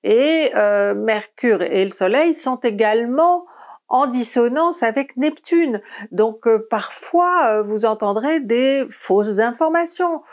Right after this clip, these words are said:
où vous baserez votre jugement sur ce que vous aurez entendu, qui vous influencera et qui ne sera peut-être pas juste. Donc, il faudra faire marcher votre machine à critique.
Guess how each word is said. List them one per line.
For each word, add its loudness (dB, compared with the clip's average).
où -2
vous 0
baserez 0
votre -2
jugement -2
sur 0
ce -14
que -2
vous 0
aurez 2
entendu, 0
qui -6
vous -4
influencera 0
et -2
qui -4
ne -4
sera -4
peut-être -2
pas -2
juste. -4
Donc, -4
il -10
faudra -6
faire -6
marcher -4
votre -2
machine -2
à -2
critique. -4